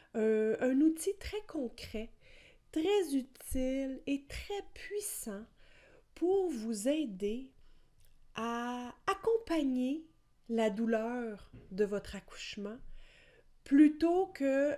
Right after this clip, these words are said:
de vous laisser dériver vers la confrontation, vers le refus, euh, de cette douleur-là qui est, euh, partie intégrante, euh, de la naissance de votre enfant. Donc, pour vous aider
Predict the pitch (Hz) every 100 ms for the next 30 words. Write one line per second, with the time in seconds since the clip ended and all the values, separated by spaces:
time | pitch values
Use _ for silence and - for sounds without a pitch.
0 | - 208 220 202 202 220 220 214 - -
1 | 254 262 269 247 226 220 220 196 233 254
2 | 214 202 190 175 _ 226 214 - 208 202
3 | 208 185 - 220 208 202 202 - - -
4 | 202 185 190 185 175 214 220 - - 226
5 | 214 220 220 - - - 190 180 180 151
6 | 98 - - - - 196 190 226 240 196
7 | 180 202 214 190 180 196 - _ _ _
8 | - 233 247 277 - - 208 220 240 -
9 | 190 180 180 175 170 170 190 - - 254
10 | 247 208 226 190 175 180 208 226 214 -
11 | 185 190 196 180 180 185 190 165 175 -
12 | 247 247 202 175 180 - 170 170 - -
13 | - _ - - - - _ 226 226 262
14 | 220 240 214 269 302 226 190 196 233